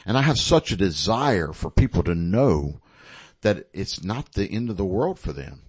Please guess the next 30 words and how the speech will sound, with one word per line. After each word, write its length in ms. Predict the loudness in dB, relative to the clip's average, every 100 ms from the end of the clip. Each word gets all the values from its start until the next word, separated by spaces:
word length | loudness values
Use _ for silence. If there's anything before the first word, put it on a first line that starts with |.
| _ _ _ -12
It's 180 | -12 -10
not. 360 | -10 -12 -10
That 180 | -10 -6
they 80 | -6
don't, 240 | -6 -4
they 100 | -4
could 160 | -4 -4
come 220 | -4 -4
out 140 | -4 -6
from 160 | -6
underneath 380 | -4 -4 -6 -2
that 140 | -4 -4
rock 680 | -8 -2 2 2 0 -10 -12
of 200 | -10 -8
shame. 580 | -6 -6 -6 -10 -16 _ _ -20 -12
That 80 | -6
they 80 | -4
can 100 | 0
get 100 | 0
out 240 | 0 -4
from 180 | -8 -8
under 200 | -6 -4
the, 160 | -6 -8 -16 -8
that, 320 | -8 -8 -6
that 180 | -6 -2
heavy 400 | 0 0 0 0
load 500 | 4 4 4 2 -2
of 260 | -4 -6 -6
self-burden 960 | -4 -2 -2 -6 -4 0 0 -2 -6
that, 200 | -8 -10